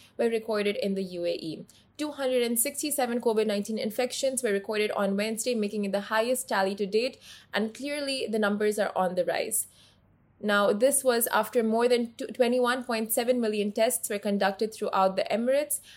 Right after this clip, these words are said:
and it's important to note that infections have been on the rise in the recent days, urging government entities to renew regulations and increase penalties for the interest of public safety.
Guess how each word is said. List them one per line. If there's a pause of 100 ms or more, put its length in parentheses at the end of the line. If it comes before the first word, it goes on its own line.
(120)
and
it's
important
to
note
that
infections
have
been
on
the
rise
in
the
recent
days, (320)
urging
government
entities
to
renew
regulations
and
increase
penalties
for
the
interest
of
public
safety.